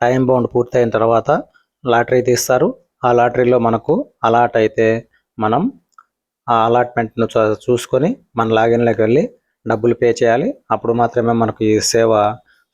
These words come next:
ఫోర్స్‌లో ఉంటది, లేకపోతే ఆటోమేటిక్‌గా క్యాన్సిల్ అయిపోతుంది. కాబట్టి ఈ పూర్తి టైమ్ బౌండ్ అయిపోయిన తర్వాత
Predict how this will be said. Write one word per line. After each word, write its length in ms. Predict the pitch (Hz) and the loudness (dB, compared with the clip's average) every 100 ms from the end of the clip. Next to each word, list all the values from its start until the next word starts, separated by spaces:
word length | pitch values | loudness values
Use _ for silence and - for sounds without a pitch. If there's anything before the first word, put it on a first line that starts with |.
| - | -4
ఫోర్స్‌లో 340 | 120 - 123 | -2 0 0
ఉంటది, 320 | 113 107 113 147 | 0 -2 -2 0
లేకపోతే 420 | 120 107 110 113 | 0 -2 -2 0
ఆటోమేటిక్‌గా 540 | 107 113 110 113 113 | 0 0 0 0 -2
క్యాన్సిల్ 380 | - 110 113 120 | -2 -4 -4 -4
అయిపోతుంది. 480 | 110 110 - 113 147 190 _ _ - | -2 -2 -4 -2 -2 -4 _ _ -6
కాబట్టి 380 | 110 110 - 113 113 _ _ _ | -2 -2 -2 -4 -4 _ _ _
ఈ 120 | 117 113 | -2 -2
పూర్తి 340 | 113 127 127 127 117 | 0 -4 -4 -6 -2
టైమ్ 200 | 123 127 | 0 2
బౌండ్ 200 | 127 120 | 2 2
అయిపోయిన 260 | 113 120 110 | 0 0 -2
తర్వాత 360 | 110 107 107 | 0 0 0